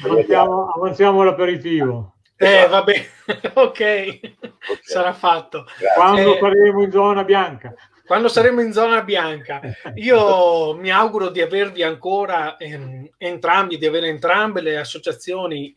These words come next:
Speaker 2: in puntate, eh, così assieme, perché è, è bello il confronto, è bello parlare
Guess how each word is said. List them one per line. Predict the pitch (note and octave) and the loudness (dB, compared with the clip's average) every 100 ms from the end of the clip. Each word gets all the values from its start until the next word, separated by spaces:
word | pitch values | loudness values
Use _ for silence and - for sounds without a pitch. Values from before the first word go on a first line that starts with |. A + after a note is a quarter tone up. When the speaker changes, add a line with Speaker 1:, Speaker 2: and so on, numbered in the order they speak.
| D#3+ | -16
Speaker 2:
in | D3+ | -14
puntate, | D#3+ D#3 D#3+ D#3+ D#3+ C3+ A#2+ _ - - | -12 -10 -2 -2 -2 -6 -14 _ -20 -8
eh, | C3+ B2 | -6 -4
così | E3+ D3 F3+ | -2 -2 0
assieme, | D#3 - D3+ B3+ E4+ A#3+ | 0 0 0 -2 -2 -4
perché | D3+ C3+ D#3+ D3+ C#3+ C#3+ - | -4 -2 0 0 -2 -8 -4
è, | F3 | -2
è | |
bello | E3 F#3+ E3+ | 0 0 0
il | D#3 | -2
confronto, | D3+ C3+ G3 A3+ A3+ A3+ | -4 -4 -2 -2 0 -2
è | E3+ | -2
bello | D3+ D3+ D3+ C#3+ C#3 C3+ C3 B2+ C3+ C3 B2+ - | -4 -4 -6 -6 -6 -6 -6 -10 -14 -16 -16 -10
parlare | - E3 D#3+ F#3+ A#3+ C#4 | -4 -2 2 4 4 0